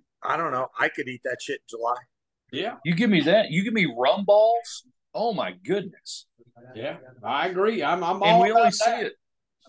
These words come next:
Speaker 3: Yeah.
Speaker 1: Ryan,
Speaker 3: Oh,
Speaker 1: we're
Speaker 3: well.
Speaker 1: getting to a point in the rabbit hole here. You throw out rum balls, and, and we're going to a whole new level on this podcast. We could get so far down
Speaker 3: Yeah.
Speaker 1: this rabbit hole.
Speaker 3: Yeah, we'll have a completely new sponsor, uh,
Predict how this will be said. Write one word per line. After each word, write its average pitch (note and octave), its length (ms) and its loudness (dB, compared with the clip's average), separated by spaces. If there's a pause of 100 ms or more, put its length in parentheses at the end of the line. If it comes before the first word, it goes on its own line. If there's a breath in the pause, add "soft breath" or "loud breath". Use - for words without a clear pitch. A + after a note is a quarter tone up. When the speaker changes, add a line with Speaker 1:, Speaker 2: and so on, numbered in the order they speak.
(160)
Speaker 3:
Yeah. A#2 260 -8 (440)
Speaker 1:
Ryan, C3 200 -2
Speaker 3:
Oh, - 100 -2
Speaker 1:
we're - 80 -4
Speaker 3:
well. F3 80 -4
Speaker 1:
getting F3+ 200 0
to E3+ 60 -4
a D3+ 80 -2 (100)
point E3+ 220 -2
in B2 60 -12
the B2+ 40 -8
rabbit C#3+ 300 -2
hole B2 160 -6
here. A#2 260 -10
You E3 180 -12
throw D3+ 240 -2
out B2 160 -2
rum C3+ 180 -4 (100)
balls, G#2 600 -8
and, G#2+ 280 -10 (200)
and F#2+ 260 -10 (160)
we're A#2+ 100 -10
going B2 240 -6
to A2 60 -6
a G2+ 100 -6
whole C3 340 -4
new C3 160 -10
level A#2 340 -4
on A2 120 -10
this G#2+ 200 -12
podcast. A2 460 -10
We B2+ 140 -10
could B2+ 160 -14
get B2 160 -10
so B2 200 -8
far A#2+ 200 -6
down A#2 120 -6
Speaker 3:
Yeah. A2 100 0
Speaker 1:
this G#2 80 2
rabbit G#2 140 -2 (200)
hole. G#2 360 -8
Speaker 3:
Yeah, C3+ 120 2
we'll E3+ 220 4
have E3+ 160 2
a A#2 60 -6 (160)
completely D3+ 540 -4
new C#3+ 160 -6
sponsor, B2+ 800 -6
uh, F#2+ 420 0